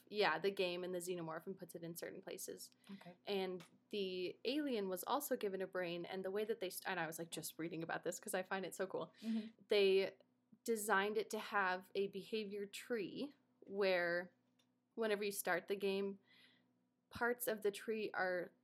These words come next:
Speaker 1: locked, essentially,
Speaker 2: Mm.
Speaker 1: so that behavior can't be accessed until further down the road, but you as the player don't know that, so you and the xenomorph are kind of, like, both starting off of the same page, learning about each other and the game,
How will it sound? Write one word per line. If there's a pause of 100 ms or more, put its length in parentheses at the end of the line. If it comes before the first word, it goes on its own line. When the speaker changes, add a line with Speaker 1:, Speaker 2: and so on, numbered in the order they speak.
Speaker 1:
locked, (260)
essentially,
Speaker 2:
Mm.
Speaker 1:
so
that
behavior
can't
be
accessed
until
further
down
the
road,
but (480)
you
as
the
player (340)
don't
know
that,
so
you
and
the
xenomorph
are
kind
of,
like,
both (1120)
starting
off
of
the
same
page,
learning
about
each
other
and
the
game,